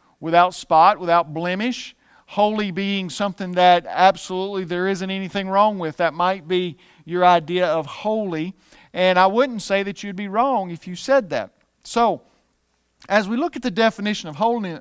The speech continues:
holy, holiness today, um, I want us to, to look at Chuck Colson's statement in Loving God. He said, "Holiness is the everyday business of every Christian.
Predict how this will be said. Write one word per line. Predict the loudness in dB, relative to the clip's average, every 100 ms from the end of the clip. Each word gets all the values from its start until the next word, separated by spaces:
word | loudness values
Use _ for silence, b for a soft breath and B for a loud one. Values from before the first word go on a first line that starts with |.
| -8
holy, | -2 0 2 -2 -4
holiness | -14 -4 4 4 4 2 -2 -4 -6
today, | -6 0 2 0 -2 _ B B B -4
um, | 4 6 6 2 -10 B -6
I | -2
want | 2 2 0
us | -4 -6
to, | -6 -6 -6 -10 -16 -14
to | -10 -8
look | -2 0 0
at | -4 -6 -10 -12
Chuck | -4 -4 -4
Colson's | -4 -4 -4 -12 -12
statement | -12 -4 -4 -4 -10 -10
in | -8 0
Loving | 4 4 2 -4
God. | 4 6 6 4
He | -4
said, | -4 -6 B B B
"Holiness | 6 6 6 2 -2 -2
is | -8 -6
the | -6
everyday | -2 -2 -2 2 2
business | 2 -2 -4 -6 -10 -12 -16 b b -4
of | -4 -2
every | -2 -2 -2 -4 -4 -6 _ _ _
Christian. | -8 -6 -6 -10 -14 -16